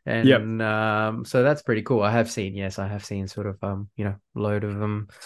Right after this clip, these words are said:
Speaker 1: going around, and if there's some sort of big raid or some sort of big thing, and, yeah, that's, that's
Speaker 2: I
Speaker 1: nice.
Speaker 2: was, I was over here getting nervous. I was like, "What is going on in my, in my
Speaker 1: <laughs>
Speaker 2: suburb at the moment?" But, um,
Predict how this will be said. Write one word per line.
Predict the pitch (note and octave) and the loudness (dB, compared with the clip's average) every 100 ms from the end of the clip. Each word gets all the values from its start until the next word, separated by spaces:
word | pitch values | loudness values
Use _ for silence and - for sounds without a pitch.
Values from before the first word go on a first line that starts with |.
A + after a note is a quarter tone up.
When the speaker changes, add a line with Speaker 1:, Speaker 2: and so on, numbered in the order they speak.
| - - - _ _ D#3+ | -20 -20 -20 _ _ -4
Speaker 1:
going | A#2+ A2 | 0 2
around, | G#2+ G#2 | 4 4
and | G#2 G2+ G2+ | 4 2 0
if | |
there's | G2+ G#2 | -2 -2
some | A2+ | -4
sort | G2+ A2 | -2 0
of | G#2 G2+ A2 | 0 0 -4
big | G2 G#2+ G2 | 0 2 2
raid | G2 G2+ G2+ G#2 G#2 G2+ | 4 6 6 6 4 2
or | F#2+ F#2+ F#2+ | 2 0 -2
some | - G#2 | -6 -4
sort | - G#2 | -2 -2
of | G2 | 0
big | G#2 G2+ | -2 -4
thing, | - G#2+ G#2 G2+ | -2 -2 0 -2
and, | F#2+ G#2+ | -2 -2
yeah, | B2 F#2+ - | 0 0 0
that's, | C#3+ - | -2 4
that's | E3 - - _ _ D3 | 4 4 -8 _ _ 4
Speaker 2:
I | F3+ | 8
Speaker 1:
nice. | D#3 | 10
Speaker 2:
was, | C#3+ - - - - | 10 6 -4 -6 8
I | D3+ | 10
was | D3+ | 12
over | D3+ | 12
here | C#3 C3+ | 12 10
getting | B2+ G#2 | 8 6
nervous. | A#2+ B2+ A#2+ A2+ | 8 8 8 6
I | |
was | G#2 | 4
like, | G#2+ A2+ | 6 6
"What | C3 | 8
is | D#3 | 8
going | C#3 C3+ B2+ | 8 6 8
on | B2+ | 8
in | B2 | 6
my, | A#2+ A#2 A2+ E2+ - - | 6 4 0 -2 -2 2
in | C#3 | 6
my | C#3+ C3+ | 8 8
Speaker 1:
<laughs> | |
Speaker 2:
suburb | C#3 - C#3+ C#3 B2 | 8 6 8 10 10
at | A2 | 4
the | |
moment?" | A2+ A#2 A#2+ A2+ A2 | 2 4 4 4 0
But, | A2+ | -2
um, | A2 G#2+ | -2 -2